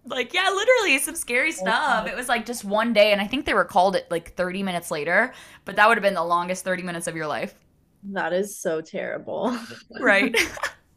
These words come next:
Speaker 1: <laughs> A nice dark story to end our interview on. Love it.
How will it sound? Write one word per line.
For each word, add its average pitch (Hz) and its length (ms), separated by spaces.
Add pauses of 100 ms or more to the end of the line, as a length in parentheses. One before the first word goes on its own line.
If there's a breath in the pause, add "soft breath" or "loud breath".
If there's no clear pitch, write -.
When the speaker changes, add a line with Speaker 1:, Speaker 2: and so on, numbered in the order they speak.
Speaker 1:
<laughs> - 680
A 269 60
nice 226 400
dark 190 340
story 185 380
to 185 120
end 180 160
our 175 300
interview 180 320
on. 175 300
Love 170 180
it. - 320